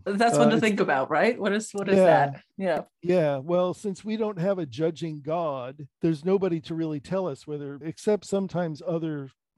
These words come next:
Speaker 2: pagans who
Speaker 1: Mm.
Speaker 2: have attitudes about whether we're
Speaker 1: Right.
Speaker 2: being good pagans or not.
Speaker 1: The
Speaker 2: But
Speaker 1: gatekeepers.
Speaker 2: that's really, that's really their problem, <laughs> not
Speaker 1: Uh,
Speaker 2: ours.
Speaker 1: yes. <laughs> Yeah, it's, it's for yourself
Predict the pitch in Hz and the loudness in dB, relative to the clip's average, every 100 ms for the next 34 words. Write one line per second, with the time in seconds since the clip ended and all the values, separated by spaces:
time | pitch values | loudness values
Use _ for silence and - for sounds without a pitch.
0 | _ _ _ _ _ 151 156 120 123 120 | _ _ _ _ _ -6 -6 -8 -10 -12
1 | 113 - - _ _ - 143 131 123 156 | -14 -18 -20 _ _ -8 -6 -6 -8 -12
2 | _ _ _ _ _ _ - 160 147 151 | _ _ _ _ _ _ 0 2 4 2
3 | 151 143 - 139 131 120 135 135 135 135 | 2 -2 -6 -6 -6 -10 -6 -4 -4 -6
4 | 135 139 139 131 127 135 135 113 147 135 | -6 -6 -6 -8 -8 -8 -8 -2 -2 -2
5 | 131 117 139 135 135 135 156 151 147 - | -6 -10 -10 -8 -8 -6 -6 -6 -6 -10
6 | - 156 - 156 165 214 214 175 160 - | -4 -4 2 0 2 2 4 4 0 -6
7 | - - - 233 233 226 185 160 160 165 | -18 -18 -6 0 0 4 4 4 4 2
8 | - 143 147 143 156 156 127 240 - 185 | 0 -2 -2 -4 -8 -6 -2 -2 0 0
9 | 214 160 147 143 - - 262 - _ - | 2 4 4 2 -2 0 0 0 _ -16
10 | 339 392 330 285 254 226 233 190 - 269 | -10 -8 -8 -8 -6 2 4 4 2 -2
11 | - 269 247 240 - 131 | -2 -2 0 0 0 -2